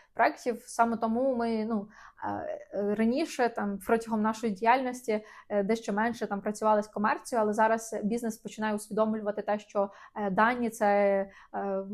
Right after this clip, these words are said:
ключ до відповідей, ну, якби, відповіді на їхні запитання.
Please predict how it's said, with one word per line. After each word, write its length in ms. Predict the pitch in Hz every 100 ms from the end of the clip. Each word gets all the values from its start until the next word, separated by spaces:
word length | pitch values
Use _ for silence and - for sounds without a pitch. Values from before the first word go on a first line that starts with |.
| 202 214
ключ 420 | 233 254 285 -
до 500 | 214 220 220 214 208 202 202 220
відповідей, 800 | 202 185 247 247 226 214 214 208
ну, 100 | 214
якби, 340 | 190 185 196 196 _ - 214 -
відповіді 460 | 233 277 247 214
на 80 | 214
їхні 340 | 226 254 233 220
запитання. 580 | 214 - - 480 359